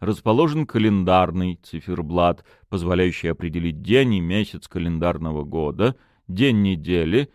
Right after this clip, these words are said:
нерабочие дни, а также постоянные праздники христианского календаря.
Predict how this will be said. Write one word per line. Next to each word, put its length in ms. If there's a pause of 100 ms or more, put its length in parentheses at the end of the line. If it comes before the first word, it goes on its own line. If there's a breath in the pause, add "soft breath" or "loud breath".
(200)
нерабочие 640
дни, 420 (220 soft breath)
а 100
также 300
постоянные 560
праздники 560
христианского 680
календаря. 520